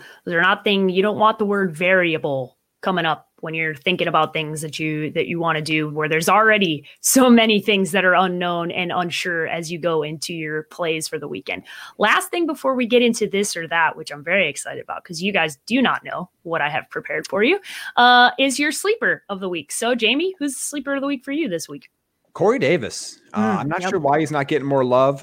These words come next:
Speaker 2: Fourteen percent of starting lineups this week, only rostered in thirty-four percent of leagues. He's averaging fourteen point three fantasy points per game when he's played this year. That's good enough to be a top thirty wide receiver.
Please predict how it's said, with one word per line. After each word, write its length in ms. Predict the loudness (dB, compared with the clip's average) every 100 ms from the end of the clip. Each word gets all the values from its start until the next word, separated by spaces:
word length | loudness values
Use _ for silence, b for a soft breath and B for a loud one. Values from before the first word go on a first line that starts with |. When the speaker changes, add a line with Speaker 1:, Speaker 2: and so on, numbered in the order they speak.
| -16
Speaker 2:
Fourteen 560 | -8 -2 -2 -2 -4 -4
percent 260 | -4 -4
of 60 | -2
starting 300 | 0 2 2
lineups 380 | -2 -2 -4 -6
this 200 | -8 -4
week, 160 | -4 -2
only 240 | -4 -2
rostered 400 | -2 -2 -2 -6
in 100 | -8
thirty-four 500 | -4 -2 -2 -2 -2
percent 320 | -2 -4 -4 -2
of 80 |
leagues. 400 | 0 0 0 -6 _ b b b b
He's 100 | -2
averaging 440 | 0 0 2 0 0
fourteen 600 | 0 0 0 -4 -4 -4
point 320 | -6 -8 -8
three 300 | -6 -2 -2
fantasy 420 | -2 -4 -2 -4
points 300 | -6 -8 -8
per 140 | -10
game 320 | -6 -6 -6 -12 _
when 80 | -10
he's 140 | -10
played 340 | -6 -4 -4 -4
this 240 | -8 -6
year. 300 | -6 -6 -10 -14
That's 160 | -12 -4
good 140 | -2
enough 140 | -2
to 80 | 0
be 80 | 0
a 60 | -2
top 380 | -4 -4 -4
thirty 280 | 0 0 0
wide 300 | 0 0 -2
receiver. 520 | -6 -2 -2 0 -4